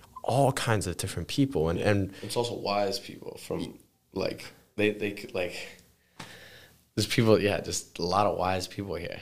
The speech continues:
Speaker 1: Like,
Speaker 2: who have
Speaker 1: like,
Speaker 2: their own
Speaker 1: like who?
Speaker 2: stories. Like Aiden Hanning.
Speaker 1: Yeah.
Speaker 2: Like, like, he's from New Hampshire. Like,
Speaker 1: Yeah.
Speaker 2: when you think of New Hampshire, you're just like, "Oh,
Speaker 1: <laughs>
Speaker 2: you know, it's New Hampshire."
Speaker 1: <laughs> It's New Hampshire.
Speaker 2: Yeah, eh, no, but, like,
Speaker 1: Nothing.
Speaker 2: I, I,
Speaker 1: <laughs>
Speaker 2: yeah, no, but, like, I, the kid just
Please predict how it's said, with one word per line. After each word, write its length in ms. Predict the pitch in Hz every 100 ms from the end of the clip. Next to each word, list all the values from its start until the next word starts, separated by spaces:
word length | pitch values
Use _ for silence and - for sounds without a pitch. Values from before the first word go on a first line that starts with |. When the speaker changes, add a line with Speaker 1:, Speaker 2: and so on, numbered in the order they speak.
| -
Speaker 1:
Like, 140 | 101
Speaker 2:
who 40 | 92
have 100 | 90
Speaker 1:
like, 140 | 95
Speaker 2:
their 80 | 92
own 80 | 92
Speaker 1:
like 120 | 104
who? 80 | 104 131 110
Speaker 2:
stories. 140 | 104 - _ _ _ _ _ -
Like 160 | 76 -
Aiden 220 | 82 80
Hanning. 360 | 85 85 90 90 - -
Speaker 1:
Yeah. 540 | 85 87 87 92 90 87
Speaker 2:
Like, 220 | 82 82
like, 240 | 85 85
he's 260 | - - 92
from 160 | 110 92
New 100 | 85
Hampshire. 500 | 90 87 87 - 98 -
Like, 200 | 82 -
Speaker 1:
Yeah. 240 | 90 80 - -
Speaker 2:
when 160 | 101
you 40 | 92
think 200 | - 87
of 80 | 87
New 100 | 87
Hampshire, 400 | 92 90 - 82
you're 100 | 80
just 180 | 80 -
like, 180 | 85
"Oh, 300 | 87 82 76 - - - - 143
Speaker 1:
<laughs> 460 | 131 - - _
Speaker 2:
you 100 | -
know, 160 | 101 85
it's 160 | 87 104
New 60 |
Hampshire." 380 | 98 123 120 - 117
Speaker 1:
<laughs> 60 |
It's 200 | 135 123
New 120 | 135
Hampshire. 400 | 117 - 113 117
Speaker 2:
Yeah, 420 | 113 120 85 107 -
eh, 60 | 123
no, 160 | 160
but, 140 | 95 107
like, 160 | 101 104
Speaker 1:
Nothing. 320 | 110 - 120
Speaker 2:
I, 360 | - 151 131 113
I, 40 | -
Speaker 1:
<laughs> 60 |
Speaker 2:
yeah, 220 | 120 143 92
no, 220 | 110 87
but, 340 | 90 85 - - - - - -
like, 200 | 82 85
I, 420 | 82 82 80 78 -
the 80 | -
kid 260 | - 101 87
just 320 | 90 -